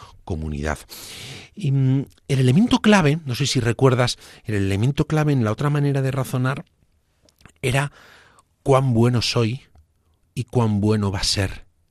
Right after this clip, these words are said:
mi producto. Esa es la clave para el que piensa en razonamiento ventas.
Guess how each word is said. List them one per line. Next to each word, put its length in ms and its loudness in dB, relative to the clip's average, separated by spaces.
mi 220 0
producto. 680 -6
Esa 280 0
es 140 -4
la 120 -6
clave 460 -2
para 200 -4
el 100 -6
que 120 -4
piensa 500 0
en 140 -2
razonamiento 600 -2
ventas. 460 -8